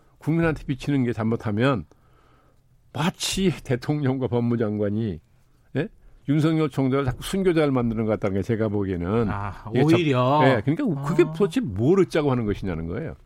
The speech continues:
Speaker 2: 음흠. 이번 인사가 결국은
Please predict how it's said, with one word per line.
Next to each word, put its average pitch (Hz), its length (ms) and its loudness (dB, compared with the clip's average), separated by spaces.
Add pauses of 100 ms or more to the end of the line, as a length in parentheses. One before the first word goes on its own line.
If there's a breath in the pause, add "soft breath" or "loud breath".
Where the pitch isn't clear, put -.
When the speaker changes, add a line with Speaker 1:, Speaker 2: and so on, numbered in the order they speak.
Speaker 2:
음흠. 117 960 -6 (1400 loud breath)
이번 196 360 2
인사가 185 880 2
결국은 196 640 -2